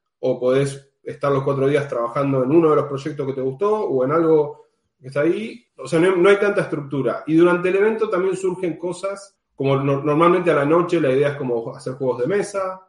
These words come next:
o, o ese tipo de cosas, pero también puede surgir que a alguien se le ocurra proponer, "¿Por qué no hacemos un tres horas de charlas relámpago?", y, o, o algún, alguna, algún, alguna, alguna cosa de ese estilo. O sea, la idea es,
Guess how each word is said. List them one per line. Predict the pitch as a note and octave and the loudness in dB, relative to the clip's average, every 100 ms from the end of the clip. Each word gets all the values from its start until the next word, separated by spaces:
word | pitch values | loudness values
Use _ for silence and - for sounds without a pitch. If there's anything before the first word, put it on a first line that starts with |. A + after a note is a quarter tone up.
| _ _ _ | _ _ _
o, | A#2+ A#2+ A#2 A#2 A#2+ | -4 -2 -2 -2 -4
o | B2 | -6
ese | C3+ | -6
tipo | C3+ C3+ | -8 -6
de | C#3 | -4
cosas, | G3 G3 - | -4 -4 -4
pero | B2 | -2
también | D3 F#3 | 0 4
puede | F3+ D#3+ | 2 0
surgir | C#3 F#3+ F3 | -4 -6 0
que | |
a | D3+ | 0
alguien | D#3 | 0
se | C3+ | -2
le | C3 | -4
ocurra | B2 D#3 D3 B2 | -4 -2 0 0
proponer, | A#2 C3 D3+ C#3+ - _ | -2 -2 -2 -4 -8 _
"¿Por | - B2 | -10 -2
qué | E3 | 0
no | |
hacemos | D#3 E3 D#3+ C#3 | 0 0 -2 -2
un | D3+ D3 D3 C#3+ C#3 C3+ | -2 -2 -2 -2 -4 -4
tres | D3 D3 D#3 | -2 -2 -2
horas | D3+ C#3 C3 | -2 -4 -6
de | B2+ B2 B2 A#2+ - _ _ _ | -6 -6 -6 -6 -8 _ _ _
charlas | - C#3+ C#3+ C3 | -2 2 2 0
relámpago?", | C#3 E3 E3 E3 E3 E3 D#3 | 0 0 0 2 2 2 0
y, | B2 A#2 A#2 A2+ - | -4 -10 -12 -16 -8
o, | A2+ A2+ A2+ A#2+ | -4 -2 -4 -4
o | |
algún, | A#2+ C3 C3 C3 _ | -6 -6 -8 -10 _
alguna, | B2+ C3 B2+ B2+ - B2+ | -12 -10 -10 -12 -14 -10
algún, | B2+ C3+ - _ _ B2 | -8 -10 -12 _ _ -6
alguna, | B2+ C#3+ C3+ C3+ | -4 -2 -2 -2
alguna | C3 C3 D3 C#3+ | -4 -2 -2 -2
cosa | C#3 | -2
de | C3+ | -2
ese | A#2+ | -4
estilo. | - B2+ A2+ | -6 -8 -6
O | |
sea, | C3 | -4
la | C#3 | 0
idea | D#3 F#3 | 4 4
es, | F#3 | 2